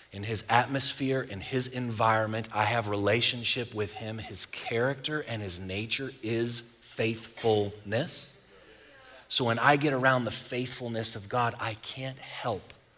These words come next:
but become full of faith. This is Moses. Moses spoke to God face to face the way a man would speak to his friend. He got around the faithfulness of God, so he was always full of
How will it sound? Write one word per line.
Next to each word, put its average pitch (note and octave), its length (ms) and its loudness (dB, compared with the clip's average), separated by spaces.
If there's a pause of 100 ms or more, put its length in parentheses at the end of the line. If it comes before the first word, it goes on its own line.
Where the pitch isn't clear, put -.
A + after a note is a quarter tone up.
(420)
but G#2+ 140 -8
become G2+ 360 -8
full F#2+ 600 -6
of F2+ 280 -6 (380)
faith. - 400 -16 (1300)
This G#2 180 -2
is G#2 120 -4
Moses. A2+ 540 -4 (880)
Moses A#2 320 4
spoke B2 380 2
to C#3 80 -2
God A2+ 260 4
face A#2 300 0
to A#2+ 80 -8
face G#2+ 300 -2
the G#2+ 100 -6
way G2 140 -2
a F#2+ 60 -2
man G2+ 360 -4
would F#2 120 -2
speak - 380 -4
to A2+ 100 -8
his G2 140 -2
friend. G2 240 -4
He G#2+ 80 -8
got G#2+ 180 -2
around G2+ 280 2
the F#2+ 80 -4
faithfulness A2+ 720 -4
of G2 120 -8
God, A2 280 4
so G#2 160 -2
he A#2+ 140 -4
was A2 140 0
always A2 300 2
full C#3 480 -2
of A#2 260 4